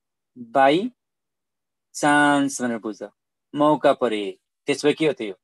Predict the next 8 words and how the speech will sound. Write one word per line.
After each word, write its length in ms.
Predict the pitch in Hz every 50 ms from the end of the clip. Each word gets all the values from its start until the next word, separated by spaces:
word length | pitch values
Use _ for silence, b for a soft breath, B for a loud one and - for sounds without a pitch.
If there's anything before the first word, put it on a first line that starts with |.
| _ _ _ _ _ _ _ _
Usually 540 | 117 123 131 127 110 120 131 131 156 196 247 - _ _ _ _ _ _ _ _ _ _ _ _ _ _ _ _ _ _ _ _ _ _ _ _ _ _ _ _ _ _ _ _ _ _ _ _ _ _ _ _ _ _ _ _ _ _ _ _ _ _ _ _ _ _ _ _ _ -
एरोप्स 520 | 143 143 135 147 147 147 131 - - -
रहेछ। 260 | 131 123 113 - - 110 92 - _ _ _ _ _ _ _ _ _ _ _ _ _ _ _ _ _ _ _ _ _ _ _ _ _ _ _ _ _ _ _ _ _ _ _ _ _ _ _ _ _ _ _ _ _ _ _ _ _ _ _ _ _ _ _ _ _ _ _ _ _ -
May 320 | 127 139 147 160 165 175 165
become, 340 | 156 160 - 202 220 240 - _ _ _ _ _ _ _ _ _ _ _ _ _ _ _ _ _ _ -
मौका 320 | 139 147 151 147 - 156 143
परे 280 | - - 147 135 131
भने 360 | - - 110 117 143 185 233